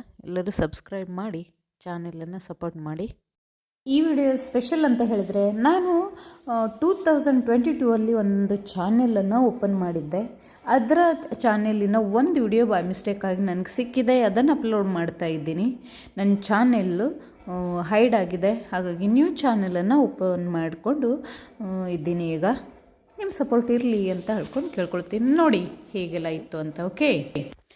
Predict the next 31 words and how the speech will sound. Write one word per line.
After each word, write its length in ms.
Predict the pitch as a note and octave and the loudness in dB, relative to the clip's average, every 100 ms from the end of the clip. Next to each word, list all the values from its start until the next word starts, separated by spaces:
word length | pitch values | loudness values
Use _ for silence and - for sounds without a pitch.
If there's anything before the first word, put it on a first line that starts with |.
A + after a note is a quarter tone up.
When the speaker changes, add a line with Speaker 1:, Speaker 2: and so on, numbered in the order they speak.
| _ _ E3+ | _ _ -6
Speaker 1:
ಮಾರ್ನಿಂಗ್ 380 | D#3 F3 A3 | -4 -2 -2
ಮಾರ್ನಿಂಗ್ 460 | G#3+ G#3 G#3 G#3+ G3+ | -2 -2 -2 -4 -2
ಎಲ್ಲಿ 200 | F3 F#3+ | -2 -2
ಹೋಗ್ತಾ 280 | F#3+ - F#3+ | -2 -2 -4
ಇದ್ದೀರಾ 340 | F#3 F#3 F3+ | -2 -2 -2
ಅಂತ 220 | F3 F3 | -4 -6
ಯೋಚನೆ 360 | F#3 E3+ E3 E3+ | -4 -4 -6 -8
ಮಾಡ್ತಿದ್ದೀರಾ? 600 | E3 D#3 - D3+ D3+ - F3 _ _ _ _ | -8 -10 -12 -10 -10 -10 -14 _ _ _ _
ಹೌದು, 540 | G3+ B3 F3+ F3 F3 _ _ | -6 -4 -4 -6 -10 _ _
ನಾವು 300 | F3 D#3+ D#3 | -8 -6 -4
ಈಗ 200 | E3 D#3 | -4 -2
ಬೇರೆ 380 | D#3+ D#3 D#3 A3+ | -2 -2 -2 2
ಊರಿಗೆ 240 | G#3+ G#3 | 0 0
ಹೋಗ್ತಾ 300 | F#3+ F3+ - | -2 -6 -6
ಇದ್ದೀವಿ. 440 | E3 D3+ D#3 D#3+ - _ _ _ - - _ _ E3 | -6 -4 -4 -4 -6 _ _ _ -20 -20 _ _ -18
ಹ್ಮ್, 180 | D3+ D#3 D#3 | -14 -8 -2
ಹೋಗ್ಬೇಕು 420 | F3+ G#3+ G#3 G3+ | 0 0 -2 -6
ಅಂತ 180 | G3 G3 | -6 -4
ಹೇಳಿದ್ರೆ 340 | F3 F3 F#3+ | -4 -6 -10
ಇದೇ 180 | F3 F3+ | -4 -2
ರೂಟಲ್ಲೇ 420 | F3 E3+ F#3 G#3+ | -2 -2 -2 -2
ಹೋಗಬೇಕಾಗತ್ತೆ. 800 | F3+ D#3+ D3 D3 D3 C#3+ C#3+ - - - - _ _ _ _ | -2 0 0 0 -2 -4 0 0 0 -8 -20 _ _ _ _
ಹಾಗೆ 360 | E3 D3 G3 F3+ D3 - - | -8 -6 -6 -8 -8 -8 -4
ನಾನು 260 | E3+ G3+ A3+ | -2 0 2
ಮಗಳು 320 | F#3+ F3 F3 | 2 2 2
ಇಬ್ಬರೇ 320 | G#3+ D#3 - | 2 4 4
ಇದ್ದೀವಿ 300 | F#3+ - D3+ | 4 2 -2
ಇವತ್ತು, 380 | D3 D3 - - - - - - - - - | -2 -2 -2 -4 -4 -4 -4 -4 -4 -4 -4
ಇಬ್ಬರೇ 180 | - F#3+ | -2 0
ಹೋಗ್ತಾ 340 | E3 C#3 - D3 | 2 0 0 -2
ಇದ್ದೀವಿ. 280 | - C#3+ | -2 -2